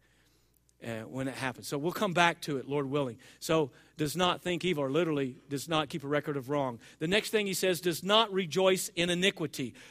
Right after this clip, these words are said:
And iniquity means law breaking or wrongdoing. Um, unrighteousness, doesn't rejoice in unrighteousness.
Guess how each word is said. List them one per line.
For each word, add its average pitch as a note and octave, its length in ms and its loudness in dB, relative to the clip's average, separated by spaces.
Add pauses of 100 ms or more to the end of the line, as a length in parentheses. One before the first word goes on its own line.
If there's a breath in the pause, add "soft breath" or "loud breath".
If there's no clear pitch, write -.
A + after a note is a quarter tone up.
And C#3+ 120 2
iniquity G3+ 460 0
means F#3+ 300 0
law F#3 300 8
breaking E3+ 500 0 (180 loud breath)
or E3+ 180 4
wrongdoing. E3 920 2 (240 loud breath)
Um, C#3 420 2 (220 loud breath)
unrighteousness, F#3+ 840 6
doesn't F3+ 300 2
rejoice F3+ 420 2
in F#3+ 80 2
unrighteousness. F3+ 840 2